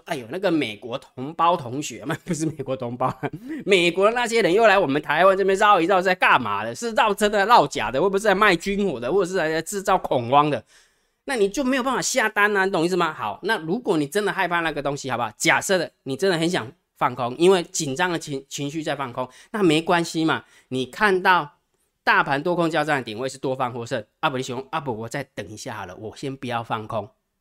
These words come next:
假设你真的想放空，你看到大单空，呃，大单多，小单空，多空力道空，呃，多空力道多，又是多方赢，那，啊，不然我也不要放空好了。那你今天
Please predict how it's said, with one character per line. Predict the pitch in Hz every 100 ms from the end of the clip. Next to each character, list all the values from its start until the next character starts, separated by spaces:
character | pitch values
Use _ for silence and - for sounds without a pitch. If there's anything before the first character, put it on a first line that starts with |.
| _ _
假 | - 143
设 | 214
你 | 170
真 | 180
的 | 226
想 | 143 147
放 | 185
空， | 175 175 - _
你 | 135
看 | 202
到 | 233
大 | 233 220
单 | 220 220
空， | 214 214 214 208
呃， | 170 156 _
大 | 214
单 | 208
多， | 208 208
小 | 202
单 | 127 170
空， | 175 185 180
多 | 175
空 | 170
力 | 156
道 | 156 147 _
空， | - 160 - _
呃， | 180
多 | 175 185
空 | 185
力 | 165
道 | 170
多， | 147 151 147 _ _
又 | 202
是 | 185 202
多 | 190 180
方 | 175 175
赢， | 120 104 _ _
那， | 196
啊， | -
不 | 165 208
然 | 147 -
我 | 180 185
也 |
不 | 139 139
要 | 151
放 | - 143
空 | 131 131
好 | 123 90
了。 | - _ _
那 | 214
你 | 175
今 | 151 202 202
天 | 196 202